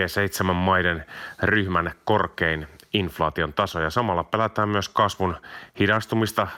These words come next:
jopa lamaakin. Talousjärjestö O E C D arvion mukaan Britannian talouskasvu, ää,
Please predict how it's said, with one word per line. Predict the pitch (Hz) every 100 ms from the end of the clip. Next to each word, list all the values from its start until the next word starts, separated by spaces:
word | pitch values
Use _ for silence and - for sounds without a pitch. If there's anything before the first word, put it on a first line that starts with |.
| - - - -
jopa | 76 104
lamaakin. | 117 107 98 90 87 76
Talousjärjestö | 101 92 80 85 85 - -
O | 107 98
E |
C | 92 98
D |
arvion | 92 80 98 82 85
mukaan | 87 82 90 80
Britannian | 92 - 87 87 85
talouskasvu, | - 95 85 - 90 82 - 85 - - - -
ää, | 90 95